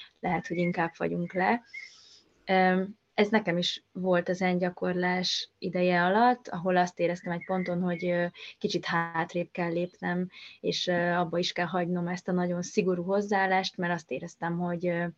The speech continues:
meg-, megálltam a, a gyakorlásba. És ezen a ponton egyébként visszakapcsolódtam a, a gyökereimhez, ami a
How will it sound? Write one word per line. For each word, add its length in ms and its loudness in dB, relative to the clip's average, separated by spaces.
meg-, 320 -2
megálltam 560 -2
a, 220 -6
a 80 -12
gyakorlásba. 840 0
És 140 2
ezen 260 6
a 160 0
ponton 680 0
egyébként 640 -4
visszakapcsolódtam 1200 -2
a, 200 0
a 580 -4
gyökereimhez, 1040 2
ami 300 2
a 280 4